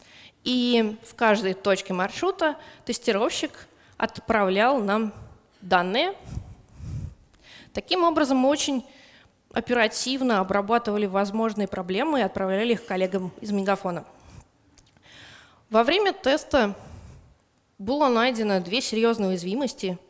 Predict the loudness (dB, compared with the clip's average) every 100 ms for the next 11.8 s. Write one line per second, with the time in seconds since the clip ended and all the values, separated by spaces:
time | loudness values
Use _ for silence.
0 | _ -12 -6 -4 -6 -8 -12 -10 -8 -8
1 | -6 -8 -6 -4 -2 -2 -2 -2 -2 -2
2 | -4 -6 -18 -20 -20 -14 -4 -2 0 -2
3 | 0 -2 -2 -2 -2 -2 -4 -6 -6 -6
4 | -4 -2 -2 -2 -4 -4 -4 -4 -4 -6
5 | -2 -2 -2 -4 -6 -2 -2 -2 -4 -4
6 | -4 -6 -10 -6 -6 -6 -20 _ _ -20
7 | -20 _ _ _ _ -20 -20 -20 -2 -2
8 | 0 0 2 0 2 0 0 -2 0 0
9 | -2 -4 -2 -4 -6 -6 -6 -6 -4 -2
10 | -2 -4 -2 0 0 -2 -8 -8 -4 -2
11 | 0 0 -2 -4 -2 0 2 0